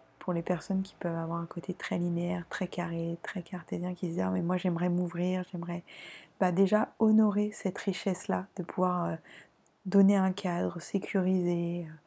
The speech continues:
voilà, voyez ce que vous êtes, quoi que vous soyez, comme une richesse et non pas un handicap. Et ensuite, voyez comment vous pouvez être des, dans cette belle maîtrise de votre art, de votre nature.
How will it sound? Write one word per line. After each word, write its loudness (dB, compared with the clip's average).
voilà, -2
voyez 6
ce -2
que 0
vous 0
êtes, 0
quoi 0
que -12
vous -4
soyez, -2
comme -2
une -2
richesse -4
et -2
non -2
pas -6
un -4
handicap. -6
Et 2
ensuite, -2
voyez 2
comment 0
vous -2
pouvez -2
être -4
des, -6
dans -4
cette -6
belle 0
maîtrise 0
de 2
votre -2
art, -4
de -4
votre -6
nature. -8